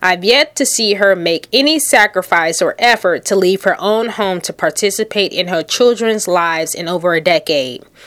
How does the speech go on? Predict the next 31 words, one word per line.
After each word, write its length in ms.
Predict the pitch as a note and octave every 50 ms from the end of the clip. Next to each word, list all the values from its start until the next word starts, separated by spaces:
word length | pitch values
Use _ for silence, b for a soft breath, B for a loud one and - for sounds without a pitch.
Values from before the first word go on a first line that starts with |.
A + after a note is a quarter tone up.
| B B B B B B B B B -
Zaya 380 | D#3 G3 A3 A#3+ C4 D4 D4+ C4+
is 160 | - - G3+
not 240 | A3 G#3 F#3 F3+ -
that 200 | - E3 C#4 -
same 500 | - - G#3+ G#3+ G#3+ A3 A3 A3 A3+ G#3
three-year-old 840 | - - A3 A3 A#3 A#3+ A#3+ B3 B3+ A3+ - - G3 F#3+ F#3+ F#3+
child 400 | - - - G#3 F#3+ F3+ E3+ - -
anymore, 480 | E3 D#3+ E3 D#3+ E3 D#3+ D#3 D#3+ D3
and 160 | - D3+ D#3+
she's 300 | - - - G3+ F3+ -
screaming 480 | - - - A#3 B3+ C4 C4+ C#4 C4 A#3
that 240 | G#3 F#3+ D#3+ - -
to 100 | - G#3+
the 120 | F#3 F3
world, 360 | E3 E3+ F#3+ F#3+ F3 E3 D3+
but 140 | D3 D3 C#3+
most 280 | E3+ F#3 G3+ G#3 - -
importantly 600 | F#3+ G3 F3 - - G3 D#3+ D3 C#3 F3 F3 E3+
to 180 | - - E3 D#3+
her 120 | F#3 F3+
mother. 500 | F3+ G#3 C4 C#4+ B3+ G3 E3 C3 - - _ b b b b b b b b b b b b b b -
No 240 | G3 A3+ C4+ D4 E4
one 160 | F4 E4 -
in 160 | - A#3 A#3
our 160 | A3 G#3+ G#3+
house 400 | - - G#3+ G#3+ A3 G#3 - -
would 100 | F3 - -
ever 280 | G#3 G#3+ G#3+ A#3+ A3+
force 380 | A3 - - A3 F#3+ F#3+ F#3+ F#3
Zaya 560 | F3+ - F#3+ E3+ F#3+ F#3 F#3 F3+ F3 F3+ D3+
or 260 | C3 C#3+ D#3+ D3+ -